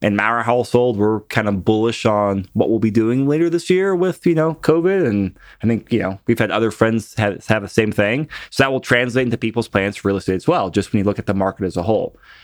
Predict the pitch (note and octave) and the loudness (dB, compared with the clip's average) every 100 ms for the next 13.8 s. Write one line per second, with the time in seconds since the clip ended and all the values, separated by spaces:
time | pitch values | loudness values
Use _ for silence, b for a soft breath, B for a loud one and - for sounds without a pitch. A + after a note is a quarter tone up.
0 | b b b b A#2+ C3 E3+ - E3+ E3+ | b b b b 0 0 2 2 0 2
1 | F#3 F#3 - B2 C3 C#3 A#2+ A#2 A2 D#3 | 0 2 0 0 2 2 2 2 2 0
2 | F#3 - A#2 G#2 G#2+ G#2 A#2+ A2 A2 A#2 | -6 -2 -2 0 -2 -2 0 0 -2 -2
3 | C#3 C#3+ - A#2 A#2 G#2+ G#2+ A2+ A2 G#2 | -2 -2 0 0 2 0 0 0 0 -2
4 | - G2+ G2+ A2 B2 A#2+ A2 - - G2+ | -2 0 0 0 -2 -2 -4 -2 -2 0
5 | E3 G3+ - b b b b - A2 A2+ | -2 -6 -14 b b b b -4 0 2
6 | A2 D#2 F#2+ G#2+ B2+ - D3+ F3+ - - | 0 0 0 -2 -4 0 0 0 -6 -18
7 | - - A#2+ A#2 G#2+ G#2+ G#2 G#2 G2+ - | -4 0 2 2 2 2 2 0 -2 -8
8 | _ _ _ _ - - - G#2 G2+ G2+ | _ _ _ _ -20 -12 -2 0 2 2
9 | G2+ G2+ G2+ A#2+ A2+ A2 A2 C#3 G#3+ - | 0 -2 -2 0 2 4 4 2 -2 -6
10 | - b b A2 A#2 A#2 G#2+ - - D3+ | -18 b b 2 2 2 0 -6 -2 -2
11 | - C#3+ C3+ C3 B2+ C#3 D#3+ F3 - _ | 0 0 2 2 2 0 0 -4 -6 _
12 | _ _ _ - - G#2+ - C#3 D#3+ E3 | _ _ _ -10 -2 0 2 0 2 0
13 | D#3+ - G#2 A#2 A2+ A2+ A2 | -2 0 2 4 4 2 -2